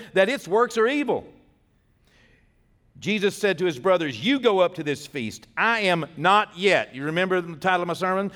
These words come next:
"I am not yet going up to this feast, for my time has not yet fully come."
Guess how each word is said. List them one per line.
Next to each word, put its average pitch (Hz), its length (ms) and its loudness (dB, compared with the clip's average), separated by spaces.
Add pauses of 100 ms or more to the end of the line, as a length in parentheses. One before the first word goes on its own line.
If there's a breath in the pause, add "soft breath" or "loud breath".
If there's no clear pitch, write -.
(140 loud breath)
"I 226 220 4
am 208 160 2 (100)
not 214 420 4 (220)
yet 147 840 0
going 185 340 2
up 185 140 0
to 175 80 -4
this 165 180 -6
feast, 165 320 -4 (140 loud breath)
for 180 100 2
my 202 220 2
time 196 340 0
has 180 300 2 (100)
not 196 480 2
yet 156 560 0
fully 170 300 0
come." 156 520 0